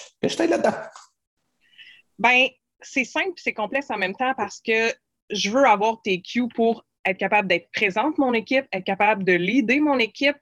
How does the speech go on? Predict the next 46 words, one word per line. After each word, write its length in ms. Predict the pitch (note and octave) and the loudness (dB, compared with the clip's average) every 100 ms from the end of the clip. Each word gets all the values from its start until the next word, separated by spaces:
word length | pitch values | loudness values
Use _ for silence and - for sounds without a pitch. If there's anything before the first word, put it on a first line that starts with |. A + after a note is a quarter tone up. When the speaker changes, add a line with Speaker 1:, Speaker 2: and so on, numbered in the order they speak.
| - | -16
Speaker 2:
puis 260 | - A3 | -6 -4
de 200 | G3 F#3 | 2 2
bien 300 | E3+ F3 G#3+ | 0 -2 0
les 180 | B3 G#3 | 0 0
guider, 560 | F#3 F3 G3+ F#3 G#3+ F#4 - _ _ _ _ _ | -2 0 2 4 2 2 -4 _ _ _ _ _
sans 240 | - D#4+ | 0 0
pour 140 | D4+ | 2
autant 260 | A#3+ A3+ C#4+ | 2 4 2
délaisser 380 | A#3+ A#3 G#3+ C#4 | 2 0 0 0
ma 200 | A#3 G#3 | 2 0
propre 380 | - A#3+ C4+ A3+ | -4 -2 -2 -2
business, 420 | F#3+ F#3+ G3+ F#3 | 0 0 -2 -6
parce 160 | - E3+ | -10 -10
que 100 | - - - | -8 -10 -8
faut 120 | G3 | -6
que 120 | G3+ | -4
je, 440 | F#3+ - - - - | -6 -8 -10 -12 -10
faut 80 | G3+ | -6
que 80 | F#3+ | -6
je 80 | - | -4
travaille 180 | G3 | -4
sur 80 | G#3 | -4
ma 140 | F3+ E3+ | -4 -4
propre 240 | - F#3 | -2 0
business 400 | F3+ F3 A3+ - _ _ _ _ _ _ - | 0 0 -4 -4 _ _ _ _ _ _ 0
aussi 360 | B3 G#3+ - | 2 2 0
si 120 | C#4+ F#3+ | 0 2
je 60 | |
vais 60 | F#3+ | 0
être 80 | F#3+ | 0
capable 280 | F#3+ G#3+ | 2 2
d'aider 220 | F3+ E3 F3 | 2 2 2
les 160 | D#3+ | 2
autres. 280 | A3 G#3+ - _ - - - - | 2 0 -4 _ -20 -18 -18 -14
Mais, 220 | - E3+ F3 | -2 0 2
euh, 80 | F3 | 0
j'ai 220 | - G#3 | 0 0
une 140 | F#3 | 2
tendance 400 | F#3 A3+ C4 D#4 | 2 4 4 2
à 80 | A#3 | 0
tomber 260 | A3 G3+ C4 | 0 0 2
dans 160 | B3 | 2
le 60 | G3 | 2
pattern 480 | F#3 F3+ A#3+ C4+ B3 | 0 0 2 2 4
de 100 | F#3+ | 2
vouloir 420 | F3+ G#3 A#3+ | 2 2 2